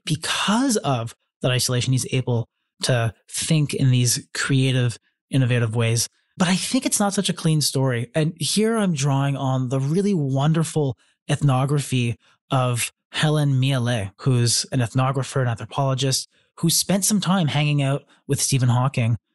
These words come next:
while he was still alive, hanging out in his lab, hanging out with his students, and trying to look with objective eyes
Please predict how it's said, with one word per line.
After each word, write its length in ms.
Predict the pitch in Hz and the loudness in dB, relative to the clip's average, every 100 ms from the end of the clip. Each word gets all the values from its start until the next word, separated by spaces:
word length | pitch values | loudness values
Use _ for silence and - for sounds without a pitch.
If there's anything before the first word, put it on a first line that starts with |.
| _ | _
while 140 | - 113 | -2 0
he 120 | 120 | 2
was 140 | 120 | 0
still 200 | - 113 | 0 0
alive, 380 | 110 101 113 135 | 0 0 0 -2
hanging 420 | - 143 151 151 | -4 -2 2 2
out 100 | 147 | 2
in 60 | 139 | 2
his 180 | 120 110 | 0 -2
lab, 360 | 101 107 135 - _ _ - | -4 -2 -4 -6 _ _ -2
hanging 300 | 151 147 147 | 0 2 2
out 120 | 135 | 0
with 100 | 131 | -2
his 120 | 123 | -2
students, 520 | - - 113 120 143 - _ _ | -2 0 2 2 0 -4 _ _
and 260 | 160 156 - _ | 0 0 -2 _
trying 640 | - - 160 196 233 233 | -4 -2 0 2 2 2
to 540 | 233 202 180 165 160 - _ _ - | 2 2 2 2 0 -4 _ _ 0
look 300 | 156 196 190 | 2 2 0
with 140 | 170 | 0
objective 480 | 143 131 170 - 143 | 0 0 -2 0 0
eyes 480 | 156 143 127 127 | 0 0 -2 -4